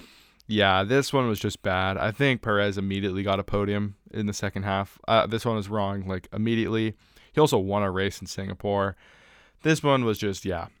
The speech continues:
it was bad. He had plenty of podiums, and his form going into the second half was really bad, but I should have, I should have known that, you know, he would be able to reset during the break and, and come back stronger. So,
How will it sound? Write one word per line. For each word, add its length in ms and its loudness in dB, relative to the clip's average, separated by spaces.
it 80 2
was 160 4
bad. 260 -6
He 80 -2
had 160 2
plenty 260 0
of 120 -4
podiums, 520 -2
and 520 -4
his 220 2
form 420 2
going 260 -4
into 220 -6
the 80 -10
second 300 -6
half 260 -4
was 320 -2
really 180 -4
bad, 340 -2
but 140 -4
I 60 0
should 180 -2
have, 220 -2
I 80 -4
should 160 0
have 100 -2
known 380 -2
that, 260 0
you 80 -4
know, 300 -2
he 160 0
would 140 4
be 100 2
able 160 0
to 100 -2
reset 640 -2
during 240 -4
the 80 -6
break 440 -4
and, 220 -8
and 160 -8
come 220 -4
back 320 0
stronger. 520 -4
So, 340 -4